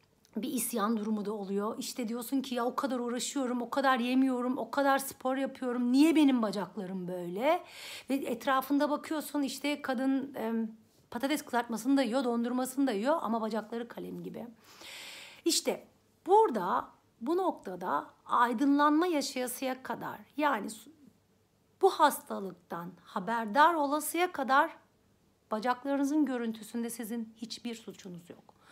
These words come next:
Çünkü genetik bir rahatsızlık olduğu için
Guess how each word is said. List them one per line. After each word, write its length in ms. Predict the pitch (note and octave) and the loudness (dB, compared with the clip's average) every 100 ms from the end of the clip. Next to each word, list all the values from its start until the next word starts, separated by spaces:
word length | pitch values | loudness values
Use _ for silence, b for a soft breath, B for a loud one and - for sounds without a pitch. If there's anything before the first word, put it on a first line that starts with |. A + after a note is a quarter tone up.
| B B B B | B B B B
Çünkü 540 | - F#4 F#4+ - C4+ D4+ - | -6 -2 0 0 -2 -4 -10
genetik 520 | F3 G3 G3+ G#3+ G4 G4+ | -4 -2 -2 0 0 4
bir 80 | |
rahatsızlık 640 | F4+ B3+ A#3 - F#3+ F#3+ G3+ | 6 6 4 -6 -10 -10 -8
olduğu 300 | F3 D#3+ F3+ | -10 -10 -12
için 400 | F3+ - E4 | -12 -10 -12